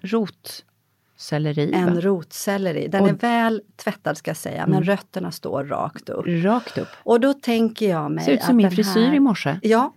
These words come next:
Speaker 2: skulle kunna få vara med på ett bord om man nu vill vara, ha ett roligt samtalsämne.
Speaker 1: Ja, kul.
Speaker 2: För det är ju lite annorlunda.
Speaker 1: Mm.
Speaker 2: Och då, eh, när jag lägger upp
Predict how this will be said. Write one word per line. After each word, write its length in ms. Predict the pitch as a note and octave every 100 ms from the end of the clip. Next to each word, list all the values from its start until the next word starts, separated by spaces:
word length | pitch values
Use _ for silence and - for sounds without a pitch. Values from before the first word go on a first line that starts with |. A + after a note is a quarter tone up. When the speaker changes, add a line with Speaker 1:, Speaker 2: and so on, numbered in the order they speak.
| A3+ - -
Speaker 2:
skulle 460 | - - C4 F#3
kunna 360 | F3 G#3+ F3+ E3+
få 160 | -
vara 140 | D#3+ D#3+
med 320 | D#3+ D3 D3
på 100 | D#3
ett 100 | D#3
bord 400 | D3 D#3 C3+ D3+
om 140 | - D#3+
man 180 | D#3
nu 160 | D3+ D3
vill 220 | D#3+ D3+
vara, 360 | D3+ D3 D3 C#3+
ha 240 | - F3 D3
ett 120 | -
roligt 380 | F#3 F3+ D3+ -
samtalsämne. 760 | G#3 E3+ D#3 - F4+ A3+ - F3+
Speaker 1:
Ja, 240 | G#3 G4+ -
kul. 360 | - A#4 D#3+ - - - - _
Speaker 2:
För 80 | A#3
det 80 | C4+
är 140 | C#4
ju 80 | A#3
lite 260 | G#3 F#3+ -
annorlunda. 600 | E3 C#3+ C#3 D#3+ E3+ G#3+
Speaker 1:
Mm. 120 | -
Speaker 2:
Och 160 | G#3 G3+
då, 280 | A#3+ C4 C4 C4+ -
eh, 480 | - G#3 G3+ G3+ G3
när 100 | G#3
jag 180 | G#3 D#3
lägger 300 | E3+ E3 F3
upp 120 | G3